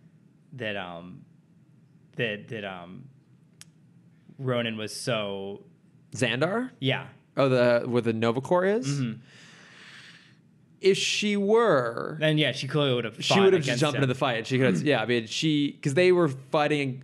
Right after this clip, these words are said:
Speaker 2: against one of those accuser ships
Speaker 1: Mm-hmm.
Speaker 2: in Guardians and having a hard time taking it down. She took out two of them with <laughs> barely batting an eye.
Speaker 1: <laughs> Yeah,
Speaker 2: <laughs> So,
Speaker 1: that, that's very true.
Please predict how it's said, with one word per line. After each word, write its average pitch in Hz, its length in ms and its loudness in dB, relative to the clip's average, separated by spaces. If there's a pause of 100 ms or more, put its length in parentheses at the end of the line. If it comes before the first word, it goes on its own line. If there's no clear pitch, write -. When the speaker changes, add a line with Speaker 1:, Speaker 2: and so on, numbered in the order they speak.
Speaker 2:
against 127 360 -2
one 123 420 0
of 110 160 -2
those 117 180 2
accuser 113 440 -2
ships - 600 -4
Speaker 1:
Mm-hmm. 135 260 -4
Speaker 2:
in 120 160 0
Guardians 117 520 0
and 113 80 -6
having 110 160 -4
a 107 60 -4
hard 110 160 -2
time 107 160 -4
taking 107 200 -2
it 104 140 -6
down. 107 540 -4
She - 160 -10
took 131 160 -6
out - 240 -4
two 131 180 2
of 120 120 -2
them 104 200 -2
with 107 120 -8 (180)
<laughs> - 160 -18
barely 113 300 -2
batting 110 360 -4
an 107 60 -6
eye. 117 260 -2
Speaker 1:
<laughs> 139 40 -2
Yeah, 131 300 2
Speaker 2:
<laughs> - 40 -14
So, - 180 -4
Speaker 1:
that, 135 160 2
that's 135 240 0
very 113 240 -2
true. - 160 -12